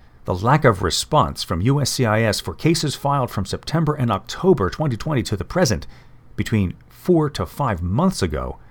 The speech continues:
has caused significant consternation for immigration attorneys and their clients.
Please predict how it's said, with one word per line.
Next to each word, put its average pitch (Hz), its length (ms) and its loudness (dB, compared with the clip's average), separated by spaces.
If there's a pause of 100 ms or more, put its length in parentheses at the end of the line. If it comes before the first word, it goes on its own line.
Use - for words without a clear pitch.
(280)
has 127 140 2
caused 147 460 -4
significant 143 800 0
consternation 127 760 0 (240)
for - 180 -6
immigration 160 520 2
attorneys 113 560 0
and 110 140 2
their 107 100 2
clients. 127 580 -2